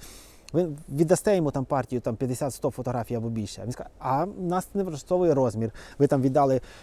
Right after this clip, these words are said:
по ширині там дві з половиною піксель, тисячі піксель, а нам треба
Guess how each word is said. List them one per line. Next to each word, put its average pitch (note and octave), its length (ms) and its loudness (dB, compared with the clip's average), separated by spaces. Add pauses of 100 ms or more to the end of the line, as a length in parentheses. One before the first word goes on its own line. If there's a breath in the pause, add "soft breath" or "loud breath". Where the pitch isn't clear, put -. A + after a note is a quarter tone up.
(100)
по - 100 -2
ширині D3 380 2
там C3+ 220 -2
дві C3+ 140 0
з - 60 -12
половиною F3+ 580 -2
піксель, B2+ 340 -4
тисячі B2 480 -2
піксель, A2 340 -4
а B2+ 100 0
нам F#3+ 140 -2
треба D#3+ 280 -2